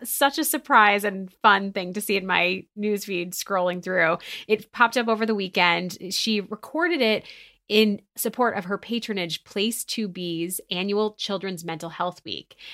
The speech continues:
Uh, I guess this year's theme is Express Yourself, and the idea behind it is to find a creative way that parents and kids can show how they feel.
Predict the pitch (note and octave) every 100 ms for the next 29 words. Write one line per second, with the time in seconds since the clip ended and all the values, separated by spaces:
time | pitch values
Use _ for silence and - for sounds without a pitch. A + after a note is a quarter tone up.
0 | - - F#3 - G#3+ C4 B3 A3+ A#3 A3
1 | - G#3 G3 F#3 - - - E3+ - A3+
2 | A3+ A#3+ A#3 A#3 G3 F3+ F3 F3 F#3 F3+
3 | F3 E3+ E3+ E3 - F3+ E3+ F3 E3+ -
4 | F3+ F3 F3 E3 E3 - - - E3+ E3+
5 | F3+ D#3+ D#3+ D#3+ F3+ D#3+ E3+ E3 D#3+ D3
6 | D3+ - D#3 D3+ A3 F#4+